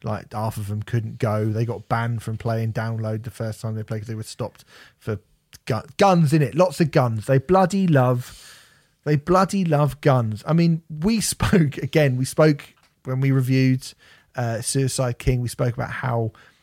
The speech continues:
you know, I personally think that their second album, La Petite Mort, A Conversation with God, was a far superior album to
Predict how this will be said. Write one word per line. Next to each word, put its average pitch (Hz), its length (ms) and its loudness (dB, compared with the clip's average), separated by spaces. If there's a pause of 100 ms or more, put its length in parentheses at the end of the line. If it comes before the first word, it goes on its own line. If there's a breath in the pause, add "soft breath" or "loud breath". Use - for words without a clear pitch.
(260 soft breath)
you 143 100 0
know, 135 140 2
I 143 100 4
personally 135 560 2
think 214 340 -4
that 131 260 -2 (200)
their 135 140 -2
second 135 420 -4
album, 135 360 0
La 131 100 2
Petite - 420 -6
Mort, 131 320 -2
A 123 40 -18
Conversation 123 520 -6
with 113 140 -6
God, 123 200 -2 (280 loud breath)
was 127 160 2
a 127 80 4
far 135 280 2
superior 123 640 0
album 127 400 2
to 113 380 -4